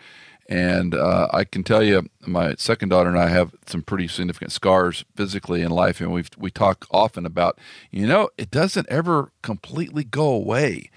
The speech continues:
even though it's healed and been years. Sometimes it gets, there's problems with scars, and it's an interesting al-, analogy, but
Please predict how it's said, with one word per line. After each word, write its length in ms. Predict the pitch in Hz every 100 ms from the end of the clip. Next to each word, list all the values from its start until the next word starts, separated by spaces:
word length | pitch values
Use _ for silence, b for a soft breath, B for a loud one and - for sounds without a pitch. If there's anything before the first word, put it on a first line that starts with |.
| b -
even 300 | 123 135 120
though 100 | 117
it's 160 | -
healed 360 | - 117 143 123
and 100 | 98
been 180 | 98 90
years. 380 | 117 151 110 -
Sometimes 520 | 120 - 120 123 107
it 100 | -
gets, 300 | 90 - - _ -
there's 300 | - 92 85
problems 500 | - - 127 160 104
with 140 | 85 -
scars, 840 | - - 95 123 85 - - - B B B B
and 120 | - 98
it's 120 | -
an 80 | 80
interesting 540 | 110 131 - 92 -
al-, 180 | 95 90
analogy, 540 | 87 92 131 110 90
but 300 | 80 95 87